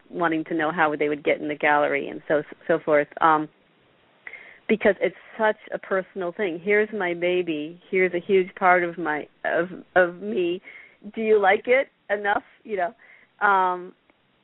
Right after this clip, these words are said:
I don't even like to go to yard sales or, or garage sales or anything where the artist is there in front of their work because I just feel so <laughs> much pressure to give them positive feedback.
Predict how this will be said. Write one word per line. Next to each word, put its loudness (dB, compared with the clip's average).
I 6
don't 0
even -6
like -6
to -20
go -6
to -12
yard 2
sales -2
or, -6
or -2
garage -2
sales 0
or 2
anything 0
where 0
the 2
artist 2
is -8
there 0
in -6
front -2
of -4
their -4
work -4
because -4
I 2
just -2
feel 0
so 6
<laughs> -8
much 2
pressure -6
to 2
give -4
them -10
positive -6
feedback. -6